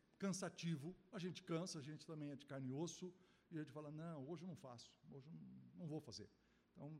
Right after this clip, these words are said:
tem essas coisas também, tá? Então, esse, vamos parar um momento agora e fazer uma oração. Pedir a Deus, ó, se eu conseguir sair dessa aula, pelo menos com esse negócio na cabeça,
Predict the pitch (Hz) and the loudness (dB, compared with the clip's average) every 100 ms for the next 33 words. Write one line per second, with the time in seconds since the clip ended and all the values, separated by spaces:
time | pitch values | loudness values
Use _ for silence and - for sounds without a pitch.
0 | - 165 165 175 - 151 143 170 143 - | -4 -2 0 -2 -2 -2 -2 0 -2 -4
1 | - - 131 160 - - - 165 139 190 | -12 -8 -4 -4 -8 -20 -14 -4 0 2
2 | 202 - - - - - 226 233 - 196 | 0 -6 -18 -20 -8 0 0 0 -4 -4
3 | 220 233 - 226 165 156 151 254 277 208 | -2 -2 -4 -6 -4 -4 -2 2 4 6
4 | 165 156 151 175 185 220 139 - - - | 6 4 0 -2 0 -2 -4 -10 -20 -16
5 | - 185 190 190 185 165 110 113 - - | -10 -6 -4 -4 -4 -6 -8 -12 -14 -18
6 | - - - - - - - - - 190 | -20 -20 -20 -20 -20 -20 -20 -10 -2 0
7 | 208 170 131 107 - 147 107 - - - | 2 0 0 -4 -4 -6 -8 -10 -20 -20
8 | - - - - - - - - - - | -20 -20 -20 -20 -20 -20 -20 -20 -20 -20
9 | - - - - 208 233 320 330 269 - | -20 -14 -4 0 4 4 4 2 0 2
10 | 165 135 196 190 165 156 165 170 - 135 | 0 0 2 2 2 2 2 0 0 0
11 | 113 120 127 127 139 131 156 175 - - | 0 0 0 -2 0 2 2 2 -2 -2
12 | 165 147 160 196 - - - 165 131 147 | 0 2 2 2 2 0 2 2 2 0
13 | - 139 123 95 113 101 - | -2 -4 -6 -4 -4 -4 -6